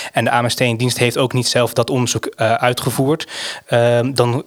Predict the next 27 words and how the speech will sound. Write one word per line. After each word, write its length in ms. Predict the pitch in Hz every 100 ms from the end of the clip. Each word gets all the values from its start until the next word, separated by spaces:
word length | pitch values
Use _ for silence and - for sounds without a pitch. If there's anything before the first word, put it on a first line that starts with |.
| _
eh, 220 | - 120
mag 240 | 117 117 -
je 60 |
er 60 | 123
denk 120 | 120
ik 60 | 117
wel 80 | 113
vanuit 240 | 117 120
gaan 160 | - 127
dat 140 | 127
die 100 | 151
andere 240 | 127 127
inschrijvers 520 | 143 131 - 127 - -
kennelijk, 360 | 131 127 -
eh, 500 | - - 127 127 127
het 120 | 120 127
niet 140 | 139
vonden 320 | - 131 127
dat 40 | -
die 100 | 135
prijs 360 | 139 - 131 123
abnormaal 320 | - 127 123
laag 260 | 127 123 -
is. 340 | 143 - - - - - -
Om 160 | 123
dan 200 | 117 120
vervolgens 340 | 117 123 120